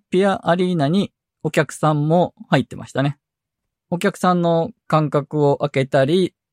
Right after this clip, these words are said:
ステージから客席までの距離を空けたりとかの感染対策はしていたようです。我が家は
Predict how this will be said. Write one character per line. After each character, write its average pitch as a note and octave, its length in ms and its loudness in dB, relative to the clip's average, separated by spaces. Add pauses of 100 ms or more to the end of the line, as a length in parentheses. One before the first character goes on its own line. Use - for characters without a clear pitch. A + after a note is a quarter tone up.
(100)
ス - 160 -12
テ E3+ 300 4
ー C#3+ 40 -2
ジ C3+ 220 -4 (160)
か E3 180 2
ら B2+ 160 2
客 C3 220 -4
席 B2 220 -2
ま A#2+ 160 2
で A2 100 0
の E3 240 0 (140)
距 D3 120 2
離 A2 160 0
を F2 180 -4 (280)
空 - 120 -6
け B2+ 120 -2
た A#2 140 -2
り F#2+ 160 -6
と C#3 160 -6
か A#2+ 200 -2
の E3 300 0 (280)
感 C3+ 240 0
染 A2+ 220 0
対 G#2 200 -4
策 - 260 -4
は F3 220 4 (180)
し - 80 -20
て A#2+ 120 -2
い A2 100 -2
た G#2 160 -2
よ G#2 140 -4
う F2 40 -14
で B2+ 80 -14
す。 - 220 -20 (920)
我 F3+ 140 2
が F3 100 2
家 D#3+ 100 2
は F#3+ 240 0